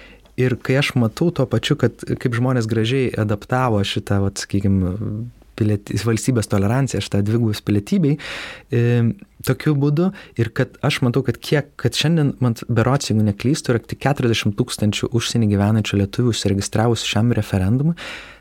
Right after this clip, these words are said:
tai man peršasi tokia mintis, kad galbūt žmonėm ir nelabai reikia tos dvigubos pilietybės. Galbūt tai yra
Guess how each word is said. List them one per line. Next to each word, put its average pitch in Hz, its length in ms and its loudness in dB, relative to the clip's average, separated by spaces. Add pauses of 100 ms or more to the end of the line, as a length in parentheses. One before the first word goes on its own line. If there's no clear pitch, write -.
(180)
tai - 200 0
man 110 360 2
peršasi 160 400 0
tokia 151 220 0
mintis, 151 180 0
kad - 320 -2
galbūt 117 600 0 (560)
žmonėm 123 600 0 (300)
ir 113 140 -2
nelabai 120 420 0
reikia 202 280 -2
tos 85 160 -4
dvigubos 104 360 -6
pilietybės. 101 500 0
Galbūt 107 380 0
tai 123 100 0
yra 127 180 0